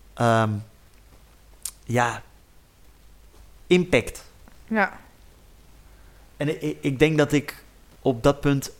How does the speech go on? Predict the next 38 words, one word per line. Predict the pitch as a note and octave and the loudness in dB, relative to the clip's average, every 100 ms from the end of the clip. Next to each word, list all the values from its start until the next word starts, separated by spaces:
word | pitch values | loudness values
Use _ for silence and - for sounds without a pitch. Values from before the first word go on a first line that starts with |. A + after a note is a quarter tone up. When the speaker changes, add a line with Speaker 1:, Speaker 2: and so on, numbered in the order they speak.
| - - - | -20 -20 -16
Speaker 1:
Ja, | B2 A#2 A2 | -4 -4 -2
misschien | A2 A#2 D3 | -4 -2 0
heel | B2+ C#3+ C#3 | 2 2 2
impulsief | C3+ B2+ A2+ C3+ - | 2 2 2 0 0
ben. | A2 G#2 G2+ - | -2 -2 -8 -10
Eh, | A2+ A2+ A#2 A2+ A#2 A#2 - | -6 -2 -2 -4 -8 -14 -16
heel | - B2 | -4 -2
snel | B2+ B2+ | 2 2
dingen | A#2 B2 A#2+ G#2+ - | 2 0 -2 -4 -6
denk. | - A#2 B2 - | -2 0 0 -6
Speaker 2:
Gewoon | G3+ F#3 E3+ | -6 -6 -6
doe, | F#3+ F3 - | -8 -10 -14
ja. | F#3+ E3+ E3 | -14 -14 -10
Speaker 1:
En | B2 A#2 A2+ - | -6 -6 -6 -10
heel, | A2 A#2 | -10 -10
of | - A2 | -10 -10
heel | A#2+ B2 | -8 -6
snel | C3+ B2 | -4 -6
dingen | A#2+ B2 A#2 | -4 -6 -6
doe | B2+ B2+ | -6 -6
zonder | B2+ B2+ A#2+ | -4 -2 -2
er | A2+ | -4
echt | A#2 | -8
goed | - B2 | -6 -4
bij | G#2+ | -2
na | A2 B2+ | -2 -4
te | D#3 | -4
denken. | D3+ E3+ A#3 | -6 -8 -4
Speaker 2:
Mhm. | G#3+ G#3+ A#3 E4 - - - - | 0 0 0 -4 -14 -20 -20 -12
Speaker 1:
Ehm, | - A2+ A2 A2 G#2+ - - - - - - - - - - - - - | -4 -2 -2 -4 -8 -14 -20 -20 -20 -20 -20 -20 -20 -20 -20 -20 -20 -2
Speaker 2:
En | - | 2
Speaker 1:
en | |
Speaker 2:
dan | A3+ | 4
Speaker 1:
dat | C3+ | 4
dat | - | 4
Speaker 2:
volgen | C#4 E4 D4 | 2 0 0
er | |
mensen. | C#4+ C#4 B3 - F#3+ | 2 2 0 0 -2